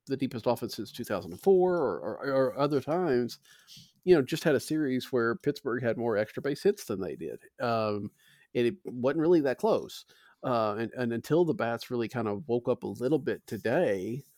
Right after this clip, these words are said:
um, you know, it's just a bunch of singles hitters is what we've seen a lot this year. Um, so yeah, it's, it's not like you can just say, "Well,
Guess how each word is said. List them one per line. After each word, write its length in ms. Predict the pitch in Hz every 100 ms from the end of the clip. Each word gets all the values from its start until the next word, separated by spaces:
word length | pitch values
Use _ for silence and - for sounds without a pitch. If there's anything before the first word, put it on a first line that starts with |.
| _ _ _ _
um, 640 | - 117 113 104 101 104 104 _ _ _ _ _ _ _ _ _ _
you 100 | 170
know, 120 | 139
it's 100 | 147
just 160 | 139 -
a 40 |
bunch 300 | 131 113 110
of 200 | - 131
singles 500 | - 139 151 165 101
hitters 360 | - 92 98 -
is 120 | 110 -
what 180 | 113
we've 140 | 135 120
seen 340 | - 262 131 -
a 80 | 135
lot 300 | 120 101 -
this 220 | 101 - -
year. 220 | - _ _ _ _ - _ _ -
Um, 540 | 127 123 117 113 107 107 _ _ _
so 600 | - 165 147 147 131 113 - - - - - - - -
yeah, 300 | 143 196 98
it's, 360 | 104 123 - - - - - _
it's 140 | 143 185
not 160 | 196
like 220 | 151 156
you 80 | 143
can 160 | 131 123
just 160 | 123
say, 140 | - 110
"Well, 500 | 110 120 120 113 117